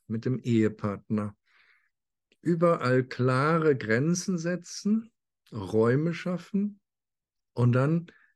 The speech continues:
ist auch klar, wann die Tür auf ist, weil man natürlich nicht hundert Prozent sich abgrenzt und Grenzen setzt, sondern man hat ja gerade zu viele Türen auf,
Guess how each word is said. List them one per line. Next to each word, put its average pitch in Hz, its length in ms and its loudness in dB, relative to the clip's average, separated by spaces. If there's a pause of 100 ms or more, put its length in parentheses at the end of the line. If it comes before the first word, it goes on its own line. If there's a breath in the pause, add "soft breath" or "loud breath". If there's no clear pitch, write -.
(120)
ist 135 180 -4
auch - 180 -4
klar, 139 300 0
wann 131 120 2
die 131 120 0
Tür 139 260 0
auf 175 200 -8
ist, - 460 -18 (140)
weil 101 440 -6
man 104 180 -4
natürlich 107 460 -6
nicht 160 240 -4
hundert 139 320 -2
Prozent 110 440 -2
sich 107 240 -10
abgrenzt 117 480 -4
und 110 100 -4
Grenzen 156 340 0
setzt, 98 200 -2
sondern 113 340 -2 (960 loud breath)
man 113 140 0
hat 131 140 0
ja 143 100 2
gerade 120 360 0
zu 170 180 -2
viele 120 340 -4
Türen 113 360 0
auf, 156 580 -6